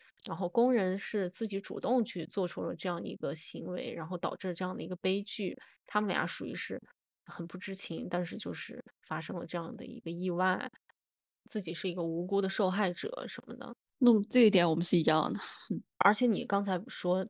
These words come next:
Speaker 1: 他是不会退网的，嗯，因为他要利用这个互联网，他现在要做这个美术馆，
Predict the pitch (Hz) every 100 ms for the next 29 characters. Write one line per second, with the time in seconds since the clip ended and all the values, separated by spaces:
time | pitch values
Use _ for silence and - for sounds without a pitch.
0 | _ _ - - 214 214 - 190 170 220
1 | 208 180 - - 190 190 - _ - 269
2 | 254 _ - 180 180 180 202 202 - 208
3 | 220 208 190 - - 202 220 208 170 180
4 | 165 - - - - - - - 185 196
5 | 185 185 180 - 185 180 - - - _
6 | _ _ 185 180 151 165 -